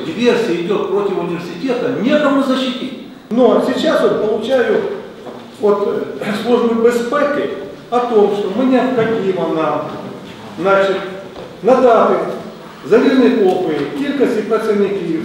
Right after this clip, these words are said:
студентів, коштові, штатні кошти, табелювання професійного складу, копії документів, стосовно підстави для нарахування потрібних заробітних плат. Цих пам'ятаєте? Значить, нічого не помагає.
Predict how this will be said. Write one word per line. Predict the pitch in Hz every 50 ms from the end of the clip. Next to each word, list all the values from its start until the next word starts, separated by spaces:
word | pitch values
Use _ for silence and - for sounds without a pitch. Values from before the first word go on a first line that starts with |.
| -
студентів, | 233 269 269 220 226 226 208 202 190 - 208 - - 170 - - 139 117 117 - - - - - - - - - - - - - - - - - - - - - - - - - -
коштові, | 277 262 233 - 233 220 220 214 196 - - - - - - - - 202 180 - 190 170 - - -
штатні | - 247 262 254 254 233 214
кошти, | 208 202 202 208 202 - 196 202 185 165 160 156 - - - - - - - - -
табелювання | 220 208 208 226 226 240 262 277 262 240 -
професійного | - - 214 202 202 233 247 254 247 247 202 196 190 185 190 185 196 208 220 220 220 220 202 - - -
складу, | 165 156 170 170 165 160 170 156 143 - - -
копії | 269 277 269 247 240
документів, | 233 233 - 233 208 185 170 170 165 156 - 170 156 143 - - - - - - - -
стосовно | 208 196 - 247 247 240 -
підстави | - 233 - - - 247 240 233 214
для | 196 190 196 196
нарахування | 196 196 196 190 196 202 196 220 226 220 202 202
потрібних | 190 185 165 - 202 208 208 202 185 165 175
заробітних | 185 190 185 180 185 170 - -
плат. | 156 143 - 139 131
Цих | 123 - -
пам'ятаєте? | 208 190 - 170 - - - - - - - - - - - - - - - - - - - - - - 165
Значить, | 147 147 147 147 143 170
нічого | 220 214 - 226 233 214 202 -
не | 196
помагає. | 196 - 190 202 202 175 - 226 220 - - -